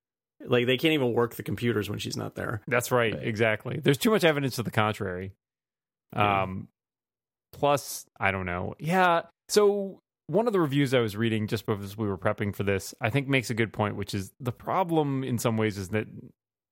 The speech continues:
Speaker 2: we have a collision of superhero stories and soap opera stories. Uh,
Speaker 1: <laughs>
Speaker 2: and which is not to say, like, if you read comic books, like, you know, the ongoing series in comic books, superheroes and soap operas have a lot in common.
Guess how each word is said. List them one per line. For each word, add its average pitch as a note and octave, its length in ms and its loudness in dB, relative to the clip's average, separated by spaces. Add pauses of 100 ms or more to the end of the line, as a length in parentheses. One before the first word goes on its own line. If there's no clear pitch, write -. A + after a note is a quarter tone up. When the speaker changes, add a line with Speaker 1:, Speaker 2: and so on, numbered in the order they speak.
(500)
Speaker 2:
we C3+ 140 4
have E3 100 6
a D#3+ 60 0
collision D3 540 0 (120)
of G#2+ 440 0 (600)
superhero C#3 760 2
stories A2+ 720 0 (180)
and G#2 200 0
soap - 280 0
opera G2+ 220 -8
stories. - 560 -12 (680)
Uh, G2+ 400 2
Speaker 1:
<laughs> - 80 -20
Speaker 2:
and G3 160 4
which A#3 140 2
is G3+ 100 0
not A3+ 140 4
to F3+ 80 0
say, E3+ 220 4
like, C3+ 220 2
if A#2 120 -4
you D3+ 100 2
read C3 340 2 (180)
comic A#2 320 2
books, - 580 0
like, A2+ 220 2
you - 360 -4
know, F2+ 320 -2 (280)
the A2 280 -2
ongoing G#2+ 420 0
series G#2 300 -2
in G2 60 -2
comic G2 260 -2
books, - 240 -4 (420)
superheroes F#3 540 2
and B2+ 100 -2
soap B2+ 200 2
operas G#2+ 240 0
have G#2 100 0
a G2+ 80 4
lot G#2+ 680 2
in F#2+ 120 -6
common. F#2+ 460 -2